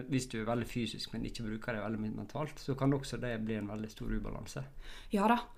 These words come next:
Speaker 2: Det er abs-, og så tror jeg en av de største er vel kanskje omvendt, at folk er for mentale.
Speaker 1: Det er en av det mest vanlige i, eh, moderne Norge i dag.
Speaker 2: Ja.
Speaker 1: Når vi
Speaker 2: At
Speaker 1: alle
Speaker 2: vi
Speaker 1: sitter på
Speaker 2: sitter
Speaker 1: P C, ja.
Speaker 2: så masse på P C-en, og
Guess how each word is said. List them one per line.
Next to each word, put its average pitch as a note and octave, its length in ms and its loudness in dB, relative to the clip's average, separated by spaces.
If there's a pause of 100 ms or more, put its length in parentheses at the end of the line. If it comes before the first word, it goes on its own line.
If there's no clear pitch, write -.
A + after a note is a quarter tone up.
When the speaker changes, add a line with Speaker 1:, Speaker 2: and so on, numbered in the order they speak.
(140)
Speaker 2:
Det G#3+ 260 6
er C4 80 12
abs-, C#4+ 300 8
og G#3+ 100 6
så B3+ 80 8
tror C4 220 12
jeg G3 180 10
en F#3+ 80 10
av F3+ 80 8
de F3 80 8
største - 400 4
er A3+ 80 8
vel F#3+ 160 8
kanskje F#3 240 8
omvendt, E3+ 560 8
at - 220 2
folk - 400 4 (100)
er F3+ 160 4
for F3+ 240 10
mentale. D3+ 580 8
Speaker 1:
Det C3+ 120 12
er C#3 80 12
en D3 80 12
av B2 100 10
det A#2 120 10 (120)
mest C3 400 10
vanlige A#2 480 8
i, G#2+ 140 4 (100)
eh, G#2 460 6
moderne A2+ 580 4
Norge A2 240 4
i A2 60 4
dag. B2+ 140 6
Speaker 2:
Ja. G3 200 12 (540)
Speaker 1:
Når A#3 80 2
vi G#3+ 60 10
Speaker 2:
At G#3+ 80 10
Speaker 1:
alle A#3 160 12
Speaker 2:
vi G3+ 200 12
Speaker 1:
sitter - 80 4
på A#2 60 8
Speaker 2:
sitter A2+ 160 10
Speaker 1:
P A#2 60 6
C, - 160 4
ja. F#3 40 8
Speaker 2:
så F#3+ 180 10
masse F#3 300 6
på F3 140 2
P E3 220 4
C-en, D#3+ 340 4
og D#3+ 320 4